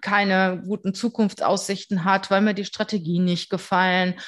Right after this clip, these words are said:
weil mir die Aufgaben nicht gefallen, was auch immer. Das ist ein Weg von.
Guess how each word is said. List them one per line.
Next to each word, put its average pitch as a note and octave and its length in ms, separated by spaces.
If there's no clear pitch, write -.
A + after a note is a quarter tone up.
weil G#3 100
mir B3 140
die A#3 140
Aufgaben F3+ 640
nicht F3+ 220
gefallen, F3 500
was G3 160
auch F3 120
immer. D#3+ 400
Das E3+ 220
ist - 300
ein D3+ 320
Weg E3 220
von. F#3 640